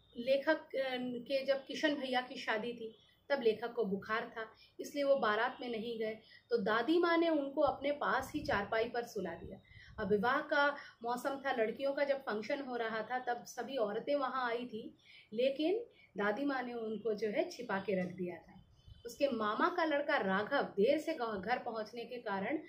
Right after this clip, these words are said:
बारात में नहीं जा पाया और औरतों ने एतराज़ किया कि इस समय यहाँ लड़के का काम नहीं है।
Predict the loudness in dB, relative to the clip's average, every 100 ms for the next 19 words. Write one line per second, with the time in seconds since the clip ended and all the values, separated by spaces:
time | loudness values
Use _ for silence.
0 | -18 -12 -2 2 4 4 2 0 0 2
1 | 2 2 0 0 -2 -4 -4 -6 -12 -20
2 | -20 _ -2 -2 0 2 4 4 4 6
3 | 6 4 2 4 4 4 0 -2 0 -2
4 | -6 -20 -12 -2 0 0 -2 -2 0 0
5 | 0 0 0 2 2 4 4 4 0 -2
6 | 0 -2 -4 -12 -14 -14 -12